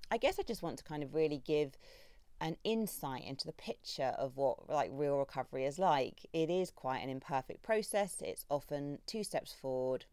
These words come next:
um, three steps back, whatever. Um,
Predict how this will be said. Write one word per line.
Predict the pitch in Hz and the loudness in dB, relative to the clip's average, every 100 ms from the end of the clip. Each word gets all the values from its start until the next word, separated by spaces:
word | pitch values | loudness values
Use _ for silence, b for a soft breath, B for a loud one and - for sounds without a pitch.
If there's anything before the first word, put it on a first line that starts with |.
| - - - | -20 -20 -12
um, | 135 127 127 127 | -6 -6 -6 -8
three | - 185 | -4 -4
steps | - 143 - | -2 -4 -4
back, | 135 131 - - - - - - | -2 -2 -2 -8 -18 -14 -14 -12
whatever. | 147 143 - - 110 87 139 - B B B B B B B - | -4 0 0 0 -4 -6 -10 -12 B B B B B B B 4
Um, | 175 170 175 175 | 8 8 6 0